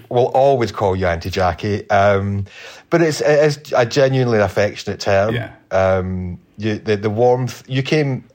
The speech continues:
Speaker 1: I organised, um, for the first time ever, um, where we had an external person, um, come in to do teaching technique, um, into Trevor Sorbie.
Speaker 2: Yeah.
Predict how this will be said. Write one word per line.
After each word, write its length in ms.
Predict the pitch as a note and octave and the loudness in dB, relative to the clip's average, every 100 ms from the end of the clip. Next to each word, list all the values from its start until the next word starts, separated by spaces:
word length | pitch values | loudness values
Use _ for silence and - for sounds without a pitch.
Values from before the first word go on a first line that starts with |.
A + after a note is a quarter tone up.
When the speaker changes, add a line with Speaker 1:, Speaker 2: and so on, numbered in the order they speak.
| - - | -10 0
Speaker 1:
I 140 | A#2+ | 4
organised, 880 | C#3 C3 A#2+ A2 G2+ G2 F#2+ - - | 6 4 2 2 4 2 -2 -8 -2
um, 520 | G2 F#2 F2+ F#2 F2 - - - | 0 0 -2 -4 -10 -14 -20 -6
for 80 | D3 | -2
the 80 | |
first 260 | C#3+ F3+ - | 2 2 2
time 220 | G3+ F3 | 2 4
ever, 360 | C#3 C#3 - E3+ - | 4 2 -2 -4 -4
um, 340 | G#2+ G#2+ G2 | 0 0 0
where 160 | - A#2 | -2 -4
we 120 | G#2+ | -2
had 460 | A2 G#2 G2+ G2 - - - - - _ _ _ - | 0 2 0 -2 -8 -20 -20 -20 -20 _ _ _ -2
an 100 | G3 | -2
external 720 | - - - G2+ A2+ C3 B2 | -2 -6 0 2 4 2 -2
person, 720 | - A#2+ A#2 - - F#2 F2+ _ | -2 -4 -4 -12 -18 -18 -18 _
um, 580 | - F#2+ F#2 F#2 F#2 F2 - _ - | -2 0 0 -2 -6 -8 -12 _ -12
come 180 | - G2+ | -4 0
in 240 | F#2+ F#2 | 0 -2
to 140 | F#2 F#2 | -6 -8
do 680 | F#2+ F#2 F2+ F#2 F2+ F2+ F2 _ _ _ _ _ | -4 -4 -2 -4 -6 -8 -12 _ _ _ _ _
teaching 400 | - A#2+ - F#2+ | -10 -8 -6 -6
technique, 560 | F#2+ G2+ - A#2 - - _ | -4 -4 -4 -8 -10 -20 _
um, 340 | G#2+ G#2 G2+ F2+ | -2 0 0 -4
into 220 | G2 F#2 | -8 -8
Trevor 240 | - G2 G2 | -4 -4 -2
Sorbie. 500 | A2 A#2 B2 E3 E3+ _ _ - | 0 0 0 -4 -6 _ _ -6
Speaker 2:
Yeah. 200 | E2+ | -6